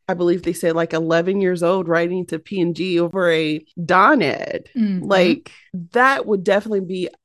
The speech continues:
Speaker 1: a formative moment, right? That would start the gears into some of the work that she did alongside her acting career, where she spoke at the freaking U N, March of twenty fifteen. That is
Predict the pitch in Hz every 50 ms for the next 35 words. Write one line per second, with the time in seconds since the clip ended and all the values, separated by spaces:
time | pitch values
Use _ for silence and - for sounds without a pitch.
0 | - 165 170 - - _ - 185 185 185 185 185 170 165 160 160 156 156 160 165
1 | - - 175 170 160 160 160 160 156 156 143 131 107 104 - - 160 156 156 160
2 | 156 156 156 160 160 - 160 160 156 156 160 156 151 160 160 156 156 156 151 131
3 | - - - - - - 180 170 165 - - 160 151 151 156 156 156 156 151 156
4 | 156 151 - - - 170 156 147 147 165 156 - - 165 151 147 151 147 147 151
5 | 151 160 151 143 _ _ _ _ - - - 254 240 220 202 190 180 175 185 180
6 | 175 175 170 - - 202 190 175 143 175 165 165 165 165 165 170 - 190 190 185
7 | 180 180 175 180 175 - 185 175 175 175 185 170 165 - - - - 226 - -
8 | 269 208 - 165 160 160 151 151 143 147 147 160 160 180 - - 160 156 151 151
9 | 151 147 151 160 170 _ _ _ _ _ _ _ _ _ _ _ _ - - -
10 | 202 196 - - 208 220 247 233 233 226 208 - 269 254 - 262 220 202 214 226
11 | 240 240 208 214 277 294 190 - 156 143 147 - _ _ _ - 170 180 190 220
12 | 247 - 233 220 - - 254 247 247 254 254 262 262 - - - _ - - 254
13 | 269 - - - - 311 262 202 185 180 180 240 254 359 494 523 494 440 403 -
14 | - -